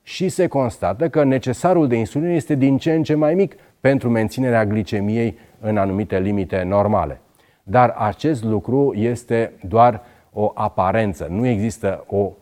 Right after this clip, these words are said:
așa zisă vindecare, ci este doar o remisie, un fenomen foarte bine cunoscut, care se datorează faptului că insulina care a fost administrată a pus în repaus pancreasul și pancreasul, odihnindu-se,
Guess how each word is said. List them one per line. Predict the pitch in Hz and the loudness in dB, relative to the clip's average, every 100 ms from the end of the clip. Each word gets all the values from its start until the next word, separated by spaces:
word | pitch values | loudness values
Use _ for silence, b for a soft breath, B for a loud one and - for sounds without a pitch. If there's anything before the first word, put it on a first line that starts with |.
| _ | _
așa | - 87 - 98 | -12 -10 -4 -4
zisă | 82 95 101 85 | -4 -6 -6 -4
vindecare, | 85 120 107 104 101 - 92 73 64 | 0 0 2 0 -2 -2 -2 -2 -8
ci | - | -12
este | 98 101 101 | -12 -10 -6
doar | 87 117 - | -2 -2 -2
o | 110 110 | 0 2
remisie, | 104 107 104 113 98 117 127 110 | 4 2 2 0 -2 -4 -4 -2
un | 98 | -6
fenomen | 98 98 98 110 | -6 -6 -4 -4
foarte | 90 127 113 95 | -4 -4 -2 -4
bine | 95 90 | -4 -6
cunoscut, | 90 82 78 - 113 139 - b b b b | -8 -10 -10 -8 -8 -8 -12 b b b b
care | - 160 | -4 -2
se | 180 190 | 2 2
datorează | 175 170 165 151 147 | 2 2 2 2 0
faptului | 147 147 135 156 160 | 0 -2 0 0 0
că | 156 147 139 120 - b b | 0 0 0 0 -8 b b
insulina | - 131 - 139 185 202 - | -2 0 2 2 4 2 2
care | 156 | 2
a | 139 | 2
fost | - 151 135 | 2 0 2
administrată | 139 117 110 98 - 87 73 - 110 - | 2 2 0 -2 -4 -6 -6 -6 -8 -6
a | 110 | -6
pus | - 180 | 0 0
în | 185 170 | 2 4
repaus | 151 120 151 151 120 - | 4 4 4 6 4 0
pancreasul | - 117 117 104 87 76 - 92 110 - b b | 2 2 2 0 -2 -2 -6 -8 -8 -14 b b
și | b 165 | b -2
pancreasul, | 123 139 139 143 160 170 151 131 110 | 2 2 2 2 2 0 2 2 2
odihnindu-se, | 135 143 127 104 95 90 98 156 156 | 2 4 2 2 -2 -2 -2 0 0